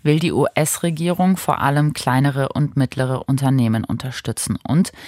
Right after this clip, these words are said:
den enormen Anstieg der Arbeitslosigkeit nach Möglichkeit begrenzen. Das aber tritt in Washington gerade in den Hintergrund. Seit Donald Trump öffentlich darüber spekuliert hat, ob man Corona-Patienten Desinfektionsmittel spritzen könnte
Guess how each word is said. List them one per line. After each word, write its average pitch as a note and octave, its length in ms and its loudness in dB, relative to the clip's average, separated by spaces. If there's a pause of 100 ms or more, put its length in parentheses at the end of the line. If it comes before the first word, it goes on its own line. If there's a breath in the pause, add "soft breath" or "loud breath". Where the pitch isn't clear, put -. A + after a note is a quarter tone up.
(220 loud breath)
den C#3+ 100 2
enormen C#3 460 4
Anstieg C3+ 460 0
der C3 140 0
Arbeitslosigkeit A#2+ 880 -2
nach C3 180 0
Möglichkeit C#3 560 -2
begrenzen. - 640 -6 (640 loud breath)
Das E3 220 0
aber D#3 200 -2
tritt - 220 -6
in D#3 120 2
Washington C#3+ 500 0
gerade C3 300 -2
in B2+ 160 0
den B2+ 140 2
Hintergrund. - 640 -6 (340 loud breath)
Seit C3 240 -2
Donald C3+ 220 4
Trump D#3 380 0
öffentlich E3 480 2
darüber C#3 340 -2
spekuliert C#3+ 640 -2
hat, C#3+ 240 -2
ob - 140 -4
man C#3 200 2
Corona-Patienten C3 1200 0
Desinfektionsmittel D3+ 1300 0 (100)
spritzen - 600 0
könnte B2+ 440 0